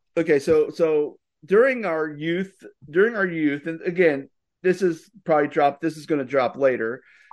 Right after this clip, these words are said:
but during the spring break, um,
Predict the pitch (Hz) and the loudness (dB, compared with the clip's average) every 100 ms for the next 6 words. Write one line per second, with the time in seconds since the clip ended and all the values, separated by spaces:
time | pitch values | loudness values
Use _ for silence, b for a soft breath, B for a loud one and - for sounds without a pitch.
0 | b 156 143 143 147 190 208 196 160 160 | b 2 4 2 0 -2 -2 -4 -6 -4
1 | - - 180 170 147 139 135 120 - - | -6 -4 -4 -4 -2 2 4 2 -6 -6
2 | 123 117 110 113 | -4 -2 -4 -8